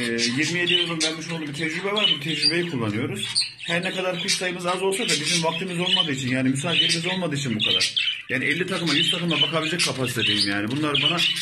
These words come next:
e, böyle fasafiso geliyor yani açıkçası. Çok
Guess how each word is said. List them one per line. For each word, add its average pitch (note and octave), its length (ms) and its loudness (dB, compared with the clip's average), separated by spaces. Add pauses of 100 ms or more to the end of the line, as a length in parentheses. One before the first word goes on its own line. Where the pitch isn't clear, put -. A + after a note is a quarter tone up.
(360)
e, B2+ 260 2
böyle D#3+ 260 2
fasafiso E3 600 0
geliyor G#2 300 2
yani G2+ 120 0
açıkçası. G2+ 520 0
Çok D3 180 -4